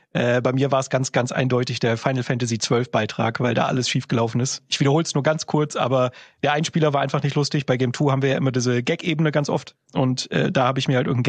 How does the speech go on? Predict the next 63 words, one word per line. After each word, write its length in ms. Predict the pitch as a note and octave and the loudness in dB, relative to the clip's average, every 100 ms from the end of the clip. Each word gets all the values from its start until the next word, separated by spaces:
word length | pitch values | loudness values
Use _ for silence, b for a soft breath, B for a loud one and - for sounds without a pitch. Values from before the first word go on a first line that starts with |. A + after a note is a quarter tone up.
| C3 | 0
Gag 60 | |
ausgedacht, 520 | - D3+ - C3 C3 C3 | 0 0 0 -2 0 0
der 80 | |
halt 200 | A#2+ - | 0 -2
gar 160 | - C#3 | -2 0
nicht 140 | B2+ | 0
funktioniert 400 | - C3 B2 C3 | 0 0 2 2
hat, 160 | C3+ A#2+ B B _ | 2 0 B B _
wo 80 | A#2+ | 0
Jar 180 | A2+ C3 | 2 4
Jar 140 | C3+ | 2
Binks 260 | B2+ D3 - | 2 0 0
neben 180 | B2+ B2 | 0 2
Darth 200 | A#2+ B2 | 2 2
Vader 240 | C3+ C#3 | 0 2
sitzen 400 | B2 B2 - B2 | 0 -2 0 0
und 160 | D#3 C3 | 0 -2
Gespräche 440 | - - C#3 C#3 | -4 -2 0 2
über 160 | B2+ C3 | 0 0
dieses 160 | A#2 | -2
Spiel 260 | A#2 - D#3 | -4 -2 -2
führen 360 | - C#3+ C3+ D3 | 0 0 0 0
<laughs> 40 | - | -2
und 160 | D3 | 0
da, 160 | E3 - - B B B | 0 0 -6 B B B
es 160 | F#3 - | -2 0
war 140 | G3+ | 2
einfach 280 | G3 D#3 D3 | 2 0 0
nicht 140 | C3+ | 0
lustig 380 | C3+ C#3+ D3 - B B - | 0 0 -2 -4 B B -2
und 120 | E3 | 0
ich 120 | D#3 | 2
wusste 320 | F3+ - D#3+ | 0 2 2
nach 160 | D3+ D#3+ | 4 2
dem 160 | D#3 C#3+ | 2 0
Dreh 120 | D3 | 2
auch 120 | C#3+ | 0
schon, 200 | C#3 C#3 - | 0 -2 -2
„Ach 160 | C#3+ | -2
du 100 | - | 0
Scheiße, 320 | C3+ C3 B2+ B2+ | 0 0 0 -2
was 100 | B2+ | -2
hab 80 | B2+ | -2
ich 80 | |
da 140 | - B2 | -2 -2
gemacht?“ 300 | A#2+ A#2+ - | 0 -2 -2
Und 120 | D#3 | 0
das 80 | B2 | 0
Schlimme 240 | - C#3+ | 2 2
ist, 240 | D3 D3+ - b b _ - | 2 -2 -6 b b _ -2
dass 160 | B2+ | 0
ich 100 | C3+ | 0
dann 180 | D3 C3+ | 0 0
auf 160 | C#3+ - | 0 0
dem 180 | B2 | 0
Weg 200 | B2+ C#3+ | 0 -2
zurück 220 | - C3+ C#3+ | -2 -2 -2
ins 140 | B2+ | -2
Büro 240 | C3 B2 C3+ | 0 0 0
die 80 | |
Speicherkarte 640 | B2 - C#3+ D#3 D#3 C#3+ D#3 | -2 -2 0 0 0 -2 -2
verloren 420 | D3+ C#3 D#3+ E3+ | -2 0 0 2
habe. 300 | E3 E3+ G3+ | 0 0 -4